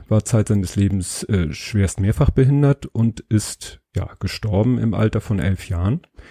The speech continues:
Wenn ihr darüber mehr erfahren möchtet, hört euch den Podcast an von Holgi. Da erzähle ich das sehr ausführlich. Ich hab dann später einen Podcast angefangen,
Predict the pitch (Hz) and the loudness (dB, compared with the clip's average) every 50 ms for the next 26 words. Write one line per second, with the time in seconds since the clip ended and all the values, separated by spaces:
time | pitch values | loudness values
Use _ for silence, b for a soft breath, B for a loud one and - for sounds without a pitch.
0 | B B B B B B B - 82 101 104 107 104 101 - _ _ - 87 92 | B B B B B B B 0 2 4 6 6 4 4 2 _ _ 0 2 4
1 | 117 143 156 147 147 131 131 131 131 131 131 - 120 113 - - 120 113 110 113 | 4 6 6 6 6 6 6 6 6 4 2 0 -2 -6 -2 0 2 4 4 4
2 | 110 107 - - 110 107 - - - - - - - _ _ - 113 110 - - | 2 2 2 0 0 0 -2 -6 -16 -16 -16 -18 -20 _ _ 2 4 4 4 4
3 | 73 87 - - - 95 92 85 - - 104 92 - - - 104 92 90 - - | 2 0 0 0 0 0 0 0 0 0 -2 -2 -2 -4 -2 -2 0 0 -2 -4
4 | - - 120 104 92 87 90 - _ _ _ - - 113 107 87 90 95 95 110 | -4 -2 0 2 2 0 0 -4 _ _ _ -8 -4 -2 0 2 4 4 4 4
5 | 120 131 151 175 180 B B B B B B - - 87 80 76 - - 110 113 | 4 4 2 2 0 B B B B B B 0 2 2 2 2 2 2 2 2
6 | 123 - - 127 - - - 123 120 117 120 117 - - - 135 127 131 147 156 | 2 0 0 -2 0 2 4 4 4 4 2 0 -2 0 2 2 4 4 2 0
7 | - - - - - - - 98 90 - 113 - _ - - _ - - - 107 | 0 -4 -12 -20 -18 -8 -4 0 2 2 2 0 _ -10 -20 _ -6 -2 2 2
8 | 107 110 110 104 101 - - - - 98 107 - 110 95 - 95 95 90 - - | 4 4 2 0 0 -4 -2 0 2 2 4 2 2 2 0 -2 -2 0 0 -2
9 | 104 - - - 101 95 92 - - - 98 95 95 95 - - - 95 92 92 | -2 -2 -2 0 0 0 0 0 -2 -2 -2 0 0 -2 -2 -2 -2 0 0 0
10 | 90 87 | -2 -6